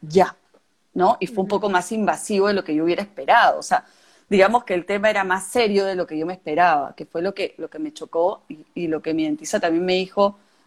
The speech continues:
Speaker 1: "Menos mal que no te hicimos la endodoncia".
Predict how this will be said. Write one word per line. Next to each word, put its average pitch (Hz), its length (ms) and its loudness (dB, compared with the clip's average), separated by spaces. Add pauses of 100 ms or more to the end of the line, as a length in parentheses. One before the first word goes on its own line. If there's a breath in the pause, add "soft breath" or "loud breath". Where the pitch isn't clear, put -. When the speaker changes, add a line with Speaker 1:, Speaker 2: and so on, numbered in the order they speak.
(120)
Speaker 1:
"Menos 226 340 4
mal 175 440 2 (180)
que 175 100 -2
no 160 100 0
te 160 80 -8
hicimos 156 260 0
la 165 80 0
endodoncia". - 480 -6